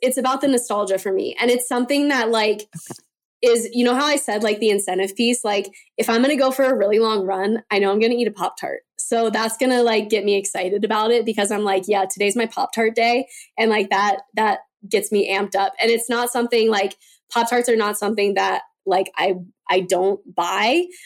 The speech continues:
Speaker 1: They're just something that I save for running so that I can look forward to that and, like, marry those two things together. And it's like, "Oh, cool. I get to, I'm running today. I get to have a Pop-Tart." Like, that's, that's a good little, like, booster for me.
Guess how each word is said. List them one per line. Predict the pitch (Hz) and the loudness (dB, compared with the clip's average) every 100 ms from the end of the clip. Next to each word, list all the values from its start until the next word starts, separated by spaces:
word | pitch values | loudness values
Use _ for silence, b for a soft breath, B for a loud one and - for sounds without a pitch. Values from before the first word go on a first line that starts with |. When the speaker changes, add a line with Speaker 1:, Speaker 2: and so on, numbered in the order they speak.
| B | B
Speaker 1:
They're | 240 240 | 0 2
just | 254 - | 0 0
something | 254 247 233 233 | -2 0 0 0
that | 220 | 0
I | 220 | 0
save | 220 - 190 196 220 247 - - | -2 -2 0 2 2 -2 -14 -6
for | - 196 | 0 0
running | 185 190 - 202 254 _ - | 2 -2 -4 -8 -14 _ -8
so | - | -2
that | 220 220 | 0 0
I | |
can | 214 233 208 | 0 2 2
look | 208 | 0
forward | - 202 220 | 0 0 0
to | 214 | 0
that | 214 214 | -2 0
and, | 175 208 | 0 0
like, | 202 196 - _ 220 | 0 -2 -6 _ -4
marry | 208 208 208 | 0 2 0
those | 208 202 - | 0 -2 -4
two | 208 | -2
things | 202 190 | -2 -2
together. | 196 175 180 208 220 | -2 -2 0 0 0
And | 175 202 | 0 -2
it's | 190 | -2
like, | 208 208 - | -4 -4 -4
"Oh, | 240 | -2
cool. | 349 285 - | 2 2 2
I | 220 | 0
get | 262 | -2
to, | 262 247 | -2 0
I'm | 240 | 0
running | 226 254 | 2 0
today. | 240 214 | 0 0
I | 196 | 0
get | 214 | 0
to | 233 | -2
have | 208 | -4
a | 196 | -4
Pop-Tart." | 196 - 185 - | -8 -8 -8 -6
Like, | 196 - | -6 -2
that's, | 220 - - _ - | -4 -4 -10 _ -8
that's | 240 | -4
a | 262 | -2
good | 254 247 | 0 0
little, | 254 254 240 | 2 2 2
like, | 226 220 _ - | 2 -2 _ -4
booster | 240 - 170 | -4 -4 -10
for | 180 | -10
me. | - 208 | -10 -12